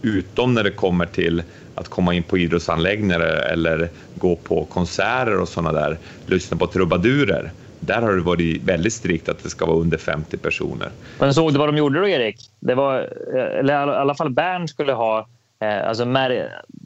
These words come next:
Speaker 2: specificerade sittplatser, man skulle få ta tempen när man gick in
Speaker 1: Nej.
Speaker 2: på alla, eh, munskydd på. Så det var ju ganska rigorösa, det var inte bara att köra heller, som jag tolkade det.
Speaker 1: Nej, men det är inga,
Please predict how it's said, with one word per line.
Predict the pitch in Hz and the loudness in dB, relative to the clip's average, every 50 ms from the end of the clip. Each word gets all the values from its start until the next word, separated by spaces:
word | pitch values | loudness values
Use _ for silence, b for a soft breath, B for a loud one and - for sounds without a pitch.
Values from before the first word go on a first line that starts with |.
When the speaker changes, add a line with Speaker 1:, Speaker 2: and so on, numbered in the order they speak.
| _ - - | _ -18 -14
Speaker 2:
specificerade | - - - 135 131 - 135 117 127 120 113 147 147 147 143 139 135 131 135 131 131 | -8 -2 0 0 2 0 -2 0 0 0 2 2 2 4 2 2 2 2 2 2 0
sittplatser, | 123 - 143 127 - - - - 123 127 131 123 - - 139 131 131 123 | 0 0 -2 -2 -2 -6 -2 0 0 0 0 -4 -4 0 0 2 2 0
man | 120 117 113 | 0 -2 -4
skulle | 120 - 123 113 113 113 101 | -2 -2 0 2 2 0 0
få | - 120 | 0 -2
ta | - - 117 113 | 0 2 0 0
tempen | 110 - - 131 127 131 131 127 - - - 131 123 127 | 0 0 0 2 2 2 0 -2 -2 0 0 0 0 2
när | 127 120 | 0 0
man | 117 113 117 117 | 0 0 0 0
gick | 113 107 104 - | 0 0 0 0
in | 117 123 127 131 135 | 0 0 2 2 0
Speaker 1:
Nej. | 127 120 | 0 2
Speaker 2:
på | 127 123 | 2 2
alla, | 120 117 110 107 110 113 123 139 120 B B B B - | 2 2 2 2 2 2 0 -2 -6 B B B B -4
eh, | - 107 104 | -2 0 2
munskydd | 113 123 123 120 113 110 101 - - 135 135 135 123 120 110 - | 2 2 2 2 0 0 -2 -2 0 0 2 2 0 -2 0 0
på. | 120 113 120 123 131 135 123 - b b b b b b b - | 0 2 2 2 0 -2 -4 -8 b b b b b b b -12
Så | - 107 | -4 -2
det | 110 110 | 0 2
var | 113 123 | 2 0
ju | 95 113 | 2 0
ganska | 123 120 110 117 143 151 | 0 0 0 0 -2 0
rigorösa, | 151 160 139 139 135 131 135 135 135 127 - 131 113 107 107 107 104 101 95 | 0 2 2 2 2 2 2 0 0 0 0 0 0 2 2 0 0 0 0
det | 110 120 | 0 0
var | 113 127 | 0 0
inte | 127 117 - 143 | -2 0 -2 0
bara | 135 143 127 117 131 139 | 0 2 2 2 0 0
att | 131 | 0
köra | - 123 113 110 120 135 123 123 - _ _ _ _ _ - 120 | 0 0 0 0 0 -2 -4 -6 -12 _ _ _ _ _ -8 -2
heller, | 127 139 143 131 110 | -2 0 0 0 -2
som | - - 110 | -2 0 0
jag | 104 101 - - _ _ _ _ _ _ _ - | 0 0 -2 -6 _ _ _ _ _ _ _ -6
tolkade | - 110 104 92 - - 98 95 | -2 -2 -2 0 0 0 0 2
det. | - - | 2 0
Speaker 1:
Nej, | - 120 90 - - - - _ - - | -2 -4 -6 -8 -18 -20 -20 _ -6 -4
men | 170 160 | 0 0
det | 214 | 0
är | 226 | 2
inga, | 233 220 | 2 2